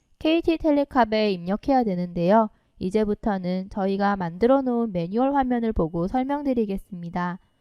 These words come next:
외부 시스템과 연동하는 방법을 클릭하면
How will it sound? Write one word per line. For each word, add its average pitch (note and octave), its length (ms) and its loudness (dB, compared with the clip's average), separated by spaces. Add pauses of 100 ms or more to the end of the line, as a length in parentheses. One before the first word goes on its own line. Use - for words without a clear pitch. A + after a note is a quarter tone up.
(240)
외부 F#3+ 280 0
시스템과 B3+ 720 -2
연동하는 A3 600 -4
방법을 F3+ 460 -4
클릭하면 G#3 840 -2